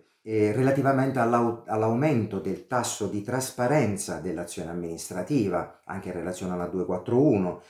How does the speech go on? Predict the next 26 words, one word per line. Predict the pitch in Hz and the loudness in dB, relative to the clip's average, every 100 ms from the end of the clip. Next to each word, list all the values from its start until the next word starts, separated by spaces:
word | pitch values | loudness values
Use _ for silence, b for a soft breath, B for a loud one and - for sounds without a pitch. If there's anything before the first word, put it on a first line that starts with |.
| B B - | B B 2
e, | 160 - - | 4 4 2
eh, | 95 - | -8 -10
anche | - 135 110 107 | -4 -2 -2 -2
in | 107 | -4
relazione | 127 151 143 107 98 98 - - | -2 -4 0 0 2 0 -2 -8
alla | 98 98 95 | -6 -4 2
riduzione | 147 175 110 117 | 2 2 2 0
dell'impatto | 80 90 90 90 | 0 -4 -6 -6
ambientale. | 98 107 120 101 | -4 -4 -4 -6
Si | - - | -6 -2
pensa | 143 147 104 | 0 0 -2
al | |
fatto | - 104 - | -6 -6 -6
che | 80 | -10
in | 85 | -8
realtà | 101 120 | -6 -6
tutta | 98 90 95 | -6 -6 -8
questa, | 95 - 90 85 80 80 | -8 -8 -6 -4 -4 -4
mm, | 80 82 | -6 -6
documentazione | 90 87 92 90 90 - 110 78 | -6 -4 -4 -4 -8 -4 -4 -4
che | 85 | -6
viene | 85 82 | -4 -2
oggi | 101 95 80 85 | 0 0 -2 -10
trasferita | - 80 - 95 135 123 80 - | -8 -10 -6 -2 0 0 -4 -6
ed | 90 | -4
elaborata | 90 87 82 104 92 - | -2 -2 -2 -4 -4 -6